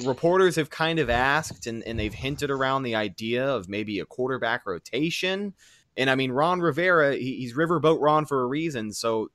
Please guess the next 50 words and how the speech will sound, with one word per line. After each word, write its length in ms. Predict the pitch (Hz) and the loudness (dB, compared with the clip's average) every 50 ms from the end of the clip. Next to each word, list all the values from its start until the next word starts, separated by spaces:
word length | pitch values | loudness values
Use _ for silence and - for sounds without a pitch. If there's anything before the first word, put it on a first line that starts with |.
| _ _ _ - | _ _ _ -2
I, 240 | 127 185 185 - 190 | 0 0 2 2 2
I 40 | |
don't 100 | 202 240 | 2 2
know. 160 | 254 294 226 101 | 4 4 4 4
What 140 | 95 127 | 2 0
do 60 | 156 180 | 0 0
you 120 | 180 160 | -2 -4
think? 320 | - - 175 143 92 87 | -4 -4 -4 -4 -4 -4
Do 80 | - 117 | -8 -4
you 140 | 120 120 113 | -4 -4 -4
think 340 | - - - 170 180 185 - | -6 -4 -4 -4 -4 -2 -2
they 140 | 180 175 | 0 0
attack 340 | 165 165 - 160 151 147 - - | 0 0 2 2 2 2 0 -4
the 60 | 139 | -2
Bucs 260 | - 139 143 139 - | 0 0 0 0 -4
with 120 | 117 - | -12 -6
multiple 360 | 131 127 123 - - - 110 - | -6 -6 -6 -6 -8 -10 -10 -6
quarterbacks? 680 | - 127 123 120 110 117 120 117 117 117 - - - - - - - _ _ - | -4 -4 -4 -2 -2 0 2 2 2 0 -2 -6 -14 -16 -20 -20 -20 _ _ -4
I 60 | - 127 | 2 4
have 160 | 170 190 - | 4 4 4
to 140 | - 185 165 | 4 2 2
assume 340 | 151 - 180 185 185 175 | 2 2 0 0 0 0
maybe 260 | 160 143 143 156 160 160 | 0 0 0 0 2 2
they 140 | 147 139 | 2 2
have 160 | 135 135 131 123 | 2 2 0 -2
a 40 | 120 | -2
couple 280 | - 139 131 - 127 | -4 -4 -2 -2 -4
of 60 | 113 - | -6 -6
cute 220 | - 139 127 - | -6 -10 -10 -6
plays 340 | - 123 120 120 120 - - | -2 -2 0 0 0 -4 -4
scripted 320 | - 127 120 - - 110 | -4 -4 -4 -2 -2 0
up, 160 | 117 120 117 | 0 0 0
but 100 | - 113 | -2 -4
aside 360 | 117 - - 156 170 214 226 - | -6 -2 2 2 2 2 0 -2
from 140 | - 113 107 | -6 -8 -4
that, 240 | 117 143 147 117 98 | -2 0 0 2 0
I 80 | 107 | -2
just 200 | 143 165 143 - | -2 -6 -10 -4
don't 200 | - 117 107 98 | -4 -4 -4 -2
know 160 | 110 107 104 | -4 -4 -4
how 260 | 98 - 110 107 110 110 | -2 2 2 2 2 2
they 140 | 110 107 | 0 -4
can 180 | - - 98 95 | -6 -8 -14 -12
game 280 | - 104 104 107 107 98 | -8 -6 -6 -6 -6 -8
plan 380 | - - 107 101 95 95 92 90 | -8 -8 -8 -6 -6 -8 -10 -12
for 500 | - - 104 98 98 95 95 92 92 - _ _ _ _ _ _ _ _ _ - | -8 -6 -4 -2 -2 0 -2 -2 -4 -8 _ _ _ _ _ _ _ _ _ 0
a 100 | 120 117 | 0 0
two 220 | - - 127 123 | 2 -2 -2 -2
quarterback 480 | - - 120 113 107 104 107 104 95 - | 0 0 0 0 2 2 2 2 2 0
rotation 640 | 107 95 - 110 107 101 90 104 95 92 90 87 | -4 -4 -2 -2 -2 -2 -2 -4 -6 -8 -8 -12